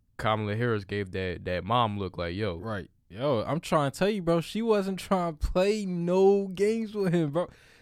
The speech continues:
Speaker 2: Let me tell you something, right? And for the record, I feel like she tore his ass up that debate.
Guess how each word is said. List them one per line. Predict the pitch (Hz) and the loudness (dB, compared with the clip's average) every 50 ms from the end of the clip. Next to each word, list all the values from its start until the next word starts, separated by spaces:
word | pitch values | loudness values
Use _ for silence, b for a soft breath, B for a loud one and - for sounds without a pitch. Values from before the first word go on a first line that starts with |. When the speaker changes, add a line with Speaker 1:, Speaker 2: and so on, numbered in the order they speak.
| 120 B - | -20 B -8
Speaker 2:
Let | 135 175 | -8 -6
me | 190 175 | -6 -8
tell | - 180 165 | -6 -4 -4
you | 147 127 | -4 -4
something, | - - 117 95 80 82 | -4 -6 -8 -8 -8 -8
right? | 92 107 117 113 - _ _ | -6 -6 -6 -6 -8 _ _
And | - 110 113 110 - - | -10 -8 -8 -10 -10 -14
for | - 151 147 139 | -8 -6 -6 -4
the | 135 | -4
record, | 123 127 131 127 123 - 113 104 - | -4 -4 -4 -6 -6 -8 -10 -10 -10
I | - 113 113 | -10 -12 -14
feel | - - 123 117 | -10 -8 -6 -6
like | 110 104 98 98 | -4 -6 -8 -10
she | - - 117 101 | -10 -12 -14 -14
tore | - - 113 110 104 101 | -10 -8 -6 -4 -4 -4
his | 104 101 95 | -4 -6 -6
ass | 101 98 95 92 - - | -6 -6 -6 -8 -8 -10
up | 104 95 85 87 | -10 -10 -10 -12
that | 85 82 82 | -14 -14 -14
debate. | 82 82 82 85 85 87 | -16 -16 -14 -14 -14 -14